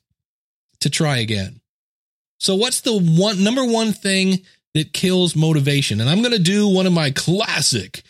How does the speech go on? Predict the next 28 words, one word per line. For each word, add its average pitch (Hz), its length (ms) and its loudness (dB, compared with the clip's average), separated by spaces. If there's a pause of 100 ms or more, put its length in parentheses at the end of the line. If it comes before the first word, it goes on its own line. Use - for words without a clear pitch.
(160)
it's 330 380 -2
a 233 100 0
classic 175 600 2
Dave 190 320 2
Jackson 165 800 2
analogy. 113 720 0 (500)
Gather 214 340 0
around, 196 400 0
children, 165 500 2
while 165 180 2
I 160 100 0
talk 170 300 -2
about 156 360 -2
golf. 143 540 -6 (1300)
The, 175 380 2
uh, 127 260 0 (1080)
yeah, 147 120 0
I'm 139 60 0
gonna 160 140 0
talk 160 160 0
about 139 260 -2
podcasting 131 580 -4
and 104 120 -2
golf, 95 420 -6
how 120 140 -4
they're 104 120 -2
the 104 60 -4
same. 98 380 -6